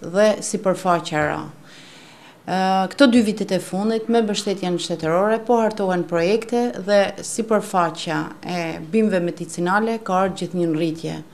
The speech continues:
Në vitin dy mijë e dymbëdhjetë janë mjallë treqind e njëzet hektar me bimë medicinale të reja, ndërsa në vitin dy mijë e trembëdhjetë, si vjet, janë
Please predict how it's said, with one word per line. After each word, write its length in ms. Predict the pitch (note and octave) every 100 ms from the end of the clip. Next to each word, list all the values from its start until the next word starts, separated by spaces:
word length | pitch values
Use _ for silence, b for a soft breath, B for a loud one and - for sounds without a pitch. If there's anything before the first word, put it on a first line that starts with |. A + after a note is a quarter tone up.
| B B B -
Në 140 | F#3+ A3
vitin 320 | B3+ A#3 G#3
dy 100 | G#3+ G#3+
mijë 180 | G3 F3
e 80 | E3+
dymbëdhjetë 680 | E3 D#3+ D#3+ B3+ - - G3
janë 260 | G3 G3 A3
mjallë 340 | A3 G#3+ G#3 -
treqind 680 | B3 - - G#3 A3 -
e 80 | F#3+ G3
njëzet 420 | A#3+ G3+ G3 F#3+ F3+
hektar 500 | - G3 F3+ E3+ E3 - - - -
me 240 | F3 F#3
bimë 320 | F3 G#3+ G3
medicinale 720 | F3 D#3 - F3 E3+ D#3 D#3
të 160 | D#3 A3
reja, 340 | E3+ E3+ B3 D#4 B B B
ndërsa 480 | G#3 A#3 A#3 A3+ G3
në 120 | G3 A3+
vitin 360 | C#4+ C4 A3+ G#3+
dy 160 | C#4
mijë 240 | B3 G3 F3+
e 40 |
trembëdhjetë, 760 | F3 D#3+ D3+ D3+ E3+ A#3+ - - - -
si 240 | - G3
vjet, 240 | D#3+ F3+ - - B B -
janë 520 | G#3 A3+ A#3 B3